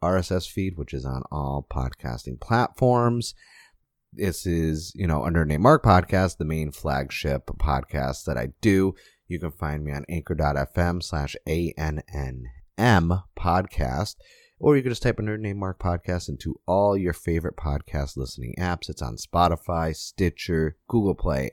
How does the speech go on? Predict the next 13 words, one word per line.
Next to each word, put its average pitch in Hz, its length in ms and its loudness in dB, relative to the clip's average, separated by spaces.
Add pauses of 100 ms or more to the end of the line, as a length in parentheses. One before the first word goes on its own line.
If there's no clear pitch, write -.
Apple 104 280 -2
Podcasts, 80 680 -2 (500)
iHeartRadio, 98 1120 4 (340)
Podcast 107 800 2
Republic, 92 640 0
Podbean, 98 680 -2
just 123 180 -10 (100)
anywhere. 80 540 -4 (600)
But - 180 -4
with - 80 -8
that 165 200 2
being 87 180 0
said 80 380 -2